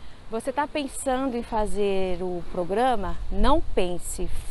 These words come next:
faça, se organize, né? Procure estratégias, porque hoje é fundamental, é, o domínio de um novo idioma. E esse novo idioma, essa fluência no idioma,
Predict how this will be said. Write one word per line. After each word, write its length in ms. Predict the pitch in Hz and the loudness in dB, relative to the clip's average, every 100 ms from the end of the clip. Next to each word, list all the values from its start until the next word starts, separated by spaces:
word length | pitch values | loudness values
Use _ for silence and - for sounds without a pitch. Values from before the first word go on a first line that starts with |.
| - | 2
faça, 580 | 202 190 185 - 165 - - | 2 2 0 0 0 0 -2
se 140 | - | 0
organize, 920 | 208 190 220 208 202 208 175 - 147 - - - - | 2 2 2 2 0 -2 -2 -4 -2 -2 0 -2 -2
né? 240 | 185 214 - - | -2 -4 -6 -4
Procure 320 | 220 214 226 | -2 0 -2
estratégias, 880 | 233 262 240 - 220 190 175 175 - - - - - | -4 -4 -4 -2 0 2 0 -6 -8 -10 -12 -14 -4
porque 880 | 226 220 - - 226 214 214 208 196 | -2 -2 -6 0 2 4 4 4 2
hoje 640 | 202 214 240 240 202 220 214 | 2 4 4 2 -2 -2 0
é 160 | 214 220 | 0 0
fundamental, 960 | - 294 302 294 285 - 233 214 254 - - - - | -2 0 2 0 -2 -4 -2 -2 -2 -6 -14 -14 -4
é, 460 | 240 226 220 214 | -2 0 0 0
o 80 | 208 | 0
domínio 400 | 220 269 262 302 | 4 4 4 0
de 120 | 233 | 0
um 80 | 233 | -2
novo 200 | 214 185 | -2 -2
idioma. 480 | 190 185 175 156 156 - - - - | -6 -4 -4 -4 -8 -12 -14 -12 -4
E 100 | 214 | 4
esse 320 | 220 240 262 | 4 4 -2
novo 340 | 233 220 202 | 0 0 0
idioma, 600 | 214 214 208 208 240 254 | -4 -2 0 2 2 0
essa 180 | 202 - | -4 -8
fluência 600 | 208 208 214 254 302 269 | -6 2 6 6 4 -2
no 120 | 226 | -6
idioma, 680 | 208 190 185 208 254 240 190 | -6 -4 -2 2 2 0 -4